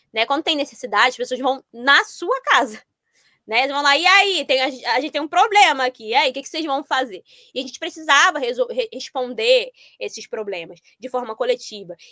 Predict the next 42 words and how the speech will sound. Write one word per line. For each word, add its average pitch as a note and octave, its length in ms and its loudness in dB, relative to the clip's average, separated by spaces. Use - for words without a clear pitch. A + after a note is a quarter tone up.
E A#3+ 60 -2
eu B3+ 120 8
agradeço C4+ 440 0
muito F#4 340 -2
que E4+ 100 -2
o D4 60 -2
Wesley A#3+ 360 2
e A3 40 2
o - 20 -10
Movimento A#3 300 -6
Caxias B3+ 300 -4
olharam C4 280 2
pra D4+ 120 -2
isso D4 80 -6
de - 20 -20
forma C4 220 -4
coletiva, B3+ 320 -4
porque B3+ 240 -4
eu C4 40 0
já C4+ 120 0
não C4+ 80 0
aguentava C#4 400 2
mais D4 240 2
de F#4 40 -8
forma F4 240 0
individual, E4+ 520 2
né? A3 120 -4
Eu A3 60 -4
dava A#3+ 240 2
minhas B3 160 -8
próprias - 380 -2
coisas. C#4+ 320 2
Meu A#3+ 140 -6
pai, C#4 140 2
"Meu D#4 160 -2
Deus, C#4+ 200 -2
você A3 80 -10
vai A#3 80 0
acabar C4+ 420 2
com C#4 80 -10
a B3 40 -6
nossa, A3 300 -6